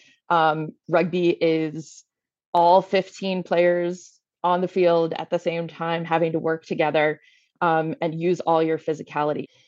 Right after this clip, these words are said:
It bonds you as a team when you literally lay your body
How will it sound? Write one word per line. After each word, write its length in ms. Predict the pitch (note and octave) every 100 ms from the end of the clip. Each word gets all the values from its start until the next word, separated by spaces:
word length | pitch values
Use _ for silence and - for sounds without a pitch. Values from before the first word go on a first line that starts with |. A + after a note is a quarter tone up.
| _ _
It 200 | F3+ E3
bonds 420 | D#3+ D3+ E3+ E3+
you 360 | D#3+ D#3+ D#3+ D#3+
as 640 | D3+ D3 D3 D3 D3 - _ _ -
a 60 | C#3+
team 580 | - D#3+ D#3 A3 D#4 -
when 240 | - F3+ E3
you 160 | D#3+
literally 460 | D3+ E3+ E3 D#3 D3+
lay 220 | D3+ D3+
your 180 | D3 D3+
body 440 | D3 C#3+ D3 C#3+